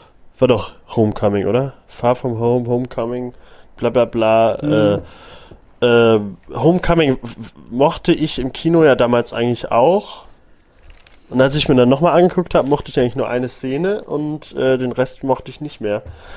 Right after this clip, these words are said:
Speaker 1: Und, ähm, ich, ich kann ja schon verstehen, dass du bei Far From Home das so findest, weil ich glaub, die Szenen, die wirken dann einmal im Kino, gerade hier diese, wo er da, ach, was war denn das für, wo diese Illusionsszene da kommt, wo tausend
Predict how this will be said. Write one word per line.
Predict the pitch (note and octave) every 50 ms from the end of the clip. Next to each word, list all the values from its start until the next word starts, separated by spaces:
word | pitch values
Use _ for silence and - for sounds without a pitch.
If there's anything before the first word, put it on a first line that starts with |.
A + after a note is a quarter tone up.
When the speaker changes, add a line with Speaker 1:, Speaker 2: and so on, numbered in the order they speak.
| - - -
Speaker 1:
Und, | - A#2 A#2+ A#2+ A#2+ A#2+ - -
ähm, | - A#2 A2+ G#2+ A2+ A2 G#2+ G#2+ A#2 - -
ich, | - - - - -
ich | C3 -
kann | - D3+ C#3+
ja | C#3
schon | C3+ - -
verstehen, | - D#3+ D3 - - F3+ E3+ D3
dass | A#2 A2 - - - - - _
du | - B2 A#2+
bei | A#2 A#2+ A2+ A2
Far | - - - B2 A#2+ A#2+
From | - C#3 B2+ A#2
Home | A#2 A#2+ A#2 A2+
das | A2 G#2 -
so | - G#2+
findest, | - - A2+ A2 G#2+ G#2 - -
weil | B2 B2 A#2+ B2 B2 - - - - - - - - - - - - - - - - - - - - - -
ich | - -
glaub, | - D3+ -
die | - -
Szenen, | - - - F3+ F3 G3+ G#3+ G#3+ G3+ F3
die | D3+ E3+ F3 D3 C#3
wirken | D#3+ F#3 A#3 A3 E3 E3+
dann | E3 D#3 D#3+
einmal | C#3+ C#3 D#3+ F#3 G#3 G3 F#3
im | D#3+
Kino, | - - - G3 G#3 A3 G#3
gerade | E3 D3+ D3+ D#3 D#3
hier | D3+ D3 D3+ D3+
diese, | C#3 C#3 B2+ C3 C3 B2+ B2+ B2+ B2 B2 A#2+ B2
wo | B2+ C3+ C3
er | B2 C3 C#3
da, | C3+ C3+ C3 B2+ B2 B2+ B2+ B2+ B2 A#2 - - _ _ _ - _ - - - - F#2+ F2+ - - - - -
ach, | - - - - - - - - - - G#2+
was | G#2 A2 A2 -
war | B2+ B2+
denn | C3+
das | C3+ C3 B2+ -
für, | - B2 A#2 A2 A2+
wo | A#2 A#2+
diese | A2 A#2 A#2 A#2+ A#2+ A#2 A2
Illusionsszene | A2 B2 C3 B2 A#2+ C3 C3 C#3 D3+ - - - C#3+ C3 B2+ B2
da | A#2 A#2+
kommt, | A2+ - C3+ C3 B2+ B2 -
wo | B2+
tausend | A#2+ - - B2+ B2+ C3 B2+ B2 A2+